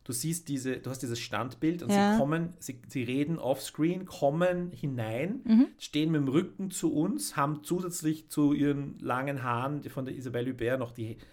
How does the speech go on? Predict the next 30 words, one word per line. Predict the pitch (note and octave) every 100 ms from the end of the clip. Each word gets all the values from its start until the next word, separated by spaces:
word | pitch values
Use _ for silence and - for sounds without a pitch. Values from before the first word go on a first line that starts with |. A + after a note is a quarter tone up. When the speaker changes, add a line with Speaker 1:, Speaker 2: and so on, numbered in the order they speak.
| - _ _ -
Speaker 1:
ähm, | A2 A2 G#2+ G#2+
irgendwelche | B2 A#2+ A#2+
Helme | A2 A2+ D3 D#3+
auf | C3 C#3 - -
und, | - C3 A3
Speaker 2:
Okay. | G#3 G#3
Speaker 1:
und | A#2+
solche | A#2+ A#2+ B2+
Dinge. | C3+ E3 - - -
Das | C3
heißt, |
du | C3+
siehst | - D#3 E3+
relativ | D3 D#3 D3+ A#2+
wenig | A#2+ C3 F#3+ G3+
und | C3+
dann | C3+ C3+ B2+
gehen | B2+ D#3
sie | C#3+
wieder | C3 A#2 G#2
weg | C3 C3+
auf | A#2+ -
die | -
andere | A#2+ A2+ A2+
Seite. | G#2+ A2 B2+ F2 - - -
Speaker 2:
Ja. | G3+ F#3+
Speaker 1:
Und |
sie | C#3
reden, | C3+ D3 D#3+ D#3+ D#3
ähm, | - C3 B2+ B2